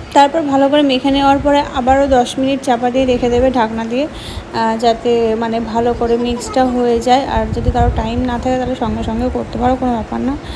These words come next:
তারপর আমি এগুলোকে ছোটো ছোটো করে ভেজে নিচ্ছি, যেরকম পিস করেছিলাম তার সাথে মশলাটা মিক্স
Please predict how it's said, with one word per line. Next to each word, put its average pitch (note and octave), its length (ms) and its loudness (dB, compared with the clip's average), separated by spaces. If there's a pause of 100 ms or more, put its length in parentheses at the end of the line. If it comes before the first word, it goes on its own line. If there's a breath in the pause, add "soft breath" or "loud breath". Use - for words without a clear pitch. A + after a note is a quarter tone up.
(280 loud breath)
তারপর B3 300 4
আমি B3 200 4
এগুলোকে A#3+ 460 2
ছোটো C4+ 200 0
ছোটো B3 200 -2
করে C4+ 200 2
ভেজে C4 240 4
নিচ্ছি, - 300 0
যেরকম B3 320 4
পিস C4 240 2
করেছিলাম C4 420 2 (140)
তার C4 120 2
সাথে C4 300 0 (640 loud breath)
মশলাটা B3 320 2
মিক্স B3 260 2